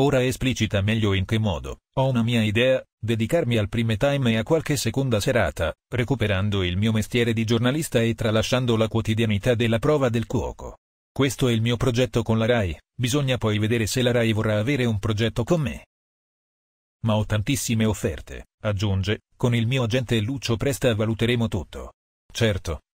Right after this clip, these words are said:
io sto alla RAI come Totti alla Roma. Fedele nei secoli. Se l'azienda dovesse avere programmi diversi, si cercherà un compromesso.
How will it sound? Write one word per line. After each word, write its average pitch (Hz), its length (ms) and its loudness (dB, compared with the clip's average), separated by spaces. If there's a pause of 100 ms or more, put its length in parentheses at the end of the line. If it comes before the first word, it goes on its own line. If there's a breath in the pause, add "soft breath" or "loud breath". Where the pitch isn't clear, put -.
io 156 100 2
sto 123 240 2
alla 110 140 2
RAI 104 180 2
come 101 240 0
Totti 113 340 -2
alla 110 140 0
Roma. 69 380 -4 (420)
Fedele 127 440 2
nei 113 180 0
secoli. 71 520 -6 (400)
Se 101 160 -4
l'azienda 101 460 0
dovesse 101 400 0
avere 113 240 2
programmi 120 460 0
diversi, 113 580 -4 (160)
si - 220 -4
cercherà 113 420 0
un 98 100 0
compromesso. - 840 -4